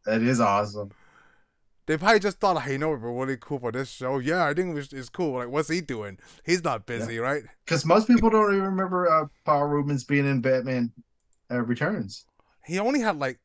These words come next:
Speaker 2: a line
Speaker 1: 'Cause he
Speaker 2: or
Speaker 1: had,
Speaker 2: two.
Speaker 1: yes, he had just a really small
Speaker 2: Yeah,
Speaker 1: part.
Speaker 2: but a small part. Oh, that's really cool.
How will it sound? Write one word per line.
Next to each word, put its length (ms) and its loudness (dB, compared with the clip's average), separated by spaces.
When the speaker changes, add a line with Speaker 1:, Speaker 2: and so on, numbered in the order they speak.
Speaker 2:
a 80 -6
line 360 -2
Speaker 1:
'Cause 80 4
he 100 6
Speaker 2:
or 40 6
Speaker 1:
had, 160 6
Speaker 2:
two. 100 -2
Speaker 1:
yes, 240 4
he 180 4
had 280 0
just 200 -6
a 60 -4
really 380 0
small 440 -2
Speaker 2:
Yeah, 140 2
Speaker 1:
part. 140 0
Speaker 2:
but 60 -2
a 60 -4
small 300 -8
part. 440 -6
Oh, 340 -10
that's 240 -12
really 340 -6
cool. 480 -8